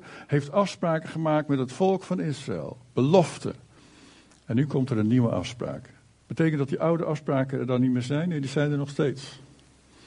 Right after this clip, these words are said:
Maar hij zegt: "Er komt nu een nieuwe afspraak, een nieuwe belofte, een nieuw verbond." Maar nu door mijn bloed. Dat alle mensen die de Heer Jezus ontvangen in hun leven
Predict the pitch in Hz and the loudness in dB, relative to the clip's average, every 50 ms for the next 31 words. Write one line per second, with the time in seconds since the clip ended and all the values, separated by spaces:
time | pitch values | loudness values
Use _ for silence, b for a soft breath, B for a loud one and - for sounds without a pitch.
0 | B B B B B B B B B B _ 95 98 107 139 131 135 139 135 180 | B B B B B B B B B B _ -8 -6 -4 -6 -6 -6 -8 -6 -4
1 | 180 165 170 180 180 175 170 170 175 208 196 165 - - 117 - - - - - | -2 0 2 2 4 4 4 6 6 4 4 4 2 -2 -6 -8 -10 -10 -10 -8
2 | - - - - - - - - 156 135 143 151 151 185 190 147 117 95 - 85 | -8 -10 -10 -14 -18 -20 -14 -6 -4 0 0 2 4 4 4 2 2 -2 -4 -6
3 | 85 82 - - - - - - - 110 113 123 135 160 185 170 151 - - 131 | -6 -6 -8 -10 -10 -12 -10 -6 -2 2 4 4 6 6 6 4 2 0 -2 -6
4 | - - - - - 139 - - B B B B B B B B B B B B | -4 -4 -4 -4 -4 -6 -10 -14 B B B B B B B B B B B B
5 | B B B B B B - _ _ _ _ _ _ - 98 95 104 117 120 120 | B B B B B B -20 _ _ _ _ _ _ -2 0 2 2 2 2 2
6 | 117 101 95 101 104 104 104 98 - 85 82 - - - - B B B B B | 0 2 4 4 4 4 2 2 0 -2 -4 -6 -10 -14 -16 B B B B B
7 | B B B B B B B B B B _ - 107 107 - - - _ _ - | B B B B B B B B B B _ -14 -14 -14 -14 -18 -20 _ _ 6
8 | 196 208 214 220 214 214 214 208 190 180 165 135 85 82 - - - - - - | 8 8 10 8 8 8 6 6 6 6 4 4 2 0 -2 -6 -8 -10 -12 -14
9 | - - b b b b b b b b b b b b b _ _ _ - 113 | -16 -20 b b b b b b b b b b b b b _ _ _ -6 -2
10 | 113 110 110 110 107 107 104 139 170 185 220 220 190 - 180 151 175 147 135 135 | 0 2 2 2 2 2 4 4 6 6 4 4 2 0 -4 -4 -4 -4 -4 -2
11 | - 147 131 135 135 127 131 127 123 127 123 123 123 117 101 87 90 90 - - | 0 2 2 2 2 2 0 0 0 0 0 0 0 2 2 2 0 0 -4 -6
12 | - 107 - | -12 -14 -14